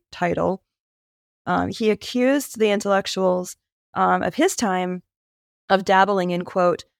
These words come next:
"the racial passions, class passions, and national passions, owing to which men rise up against other men."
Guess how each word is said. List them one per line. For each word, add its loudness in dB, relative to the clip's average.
"the 0
racial 2
passions, -2
class -2
passions, -4
and -4
national 0
passions, -8
owing 4
to -2
which -2
men 0
rise 2
up -4
against -8
other -4
men." -8